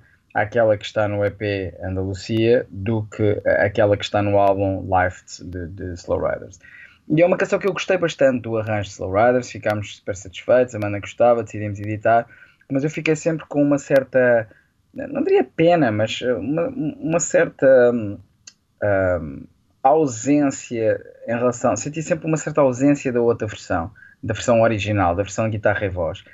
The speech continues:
E então, sendo uma música que o, que o Paulo também gostava e que, que também lhe era próxima,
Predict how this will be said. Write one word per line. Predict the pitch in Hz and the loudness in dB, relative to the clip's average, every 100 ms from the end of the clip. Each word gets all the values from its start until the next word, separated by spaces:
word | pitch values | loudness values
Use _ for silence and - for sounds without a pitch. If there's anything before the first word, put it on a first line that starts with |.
| - _ _ - | -20 _ _ 0
E | 143 | 2
então, | 160 156 175 | 4 4 2
sendo | 185 156 | 2 0
uma | 151 | 0
música | 151 139 135 | 0 -2 -8
que | 127 131 | -8 -6
o, | 120 | -6
que | - | -6
o | 113 | -2
Paulo | 120 110 | 2 2
também | 113 113 110 | 0 -4 -4
gostava | - 113 107 104 98 98 | -2 2 4 2 -2 -4
e | 80 101 | -4 -8
que, | 95 - 104 | -10 -8 -8
que | 98 | -6
também | - 101 101 | -4 -2 0
lhe | 101 | 2
era | 98 | 2
próxima, | 95 104 110 - 120 123 | 2 4 4 2 -4 -4